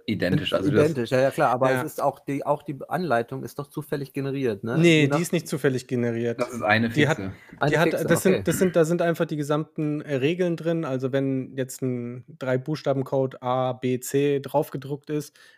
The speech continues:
Speaker 3: dann ist es entweder grün oder blau und das, äh, du weißt dann, ob das der grüne oder blaue Knopf ist.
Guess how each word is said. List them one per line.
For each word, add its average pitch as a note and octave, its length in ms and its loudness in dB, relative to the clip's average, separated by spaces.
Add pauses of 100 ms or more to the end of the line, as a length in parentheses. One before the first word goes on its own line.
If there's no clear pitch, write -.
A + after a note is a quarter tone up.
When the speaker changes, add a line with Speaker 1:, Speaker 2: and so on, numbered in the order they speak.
Speaker 3:
dann C3 140 -2
ist C3+ 120 -4
es C3 100 -4
entweder C3 720 0
grün D#3 720 2
oder A#2+ 320 -2
blau D3 460 0
und C3 160 -2
das, C#3+ 380 -4
äh, D3 200 -10 (100)
du C3 120 -10
weißt C3+ 260 -2
dann, C3 80 -6
ob B2+ 120 -12
das B2+ 180 -8
der B2+ 180 -2
grüne D3 280 -2
oder C3+ 120 0
blaue D3+ 280 2
Knopf - 320 -10
ist. D#3 200 -8